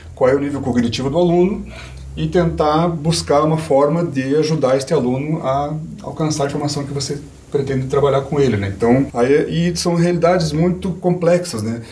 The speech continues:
Como eu comento com vocês em sala de aula, é, dentro de uma escola, se você tem a turma A e a turma B, da turma A pra turma B muda muito o cenário às vezes. Então eu tenho que estar preparado pra essa mudança de cenário. Então eu saio da turma A com a aula de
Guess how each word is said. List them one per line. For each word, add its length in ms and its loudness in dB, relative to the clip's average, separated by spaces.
Como 140 -2
eu 40 -2
comento 200 -2
com 80 -2
vocês 180 -2
em 40 -2
sala 240 4
de 100 2
aula, 320 4
é, 400 6
dentro 300 0
de 60 -4
uma 100 2
escola, 380 2
se 120 -2
você 140 -2
tem 160 0
a 60 6
turma 260 0
A 80 6
e 40 4
a 20 2
turma 240 0
B, 320 -2
da 80 2
turma 340 0
A 40 4
pra 100 2
turma 180 -4
B 160 -2
muda 320 2
muito 300 -2
o 40 -10
cenário 360 -6
às 80 -8
vezes. 320 -8
Então 220 2
eu 80 4
tenho 140 -2
que 40 -12
estar 120 2
preparado 600 2
pra 300 2
essa 220 0
mudança 320 -2
de 80 -8
cenário. 400 0
Então 140 -4
eu 40 -2
saio 200 0
da 80 4
turma 380 2
A 20 -6
com 140 0
a 40 4
aula 240 4
de 240 -4